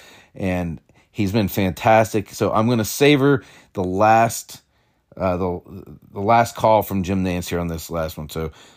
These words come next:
uh, congratulations to that dude for being an incredible broadcaster, doing, doing sports all these years. And I do look forward to hearing him call the Masters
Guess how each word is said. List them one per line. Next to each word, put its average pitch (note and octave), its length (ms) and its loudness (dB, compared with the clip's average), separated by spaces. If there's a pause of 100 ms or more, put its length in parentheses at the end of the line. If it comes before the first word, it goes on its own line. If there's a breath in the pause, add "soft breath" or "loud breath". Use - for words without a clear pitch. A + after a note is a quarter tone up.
(160 soft breath)
uh, D#2 220 -4
congratulations C3+ 720 2
to A2 100 4
that G2+ 260 4
dude F2 280 -2
for F2+ 140 -6
being F2 380 -4
an F2+ 180 -8
incredible E2 840 -4 (120)
broadcaster, E2 720 -6
doing, D#2+ 560 -10 (300)
doing F2 200 -6
sports - 460 -6
all F2+ 100 2
these E2 240 -2
years. E2 320 -4 (460 loud breath)
And E2 180 -4
I - 60 0
do B2 180 4
look F3+ 160 6
forward E3 380 2
to E3+ 520 2
hearing E3+ 380 -4
him E3+ 160 -2
call E3 300 0
the E3+ 100 -4
Masters E3 840 -8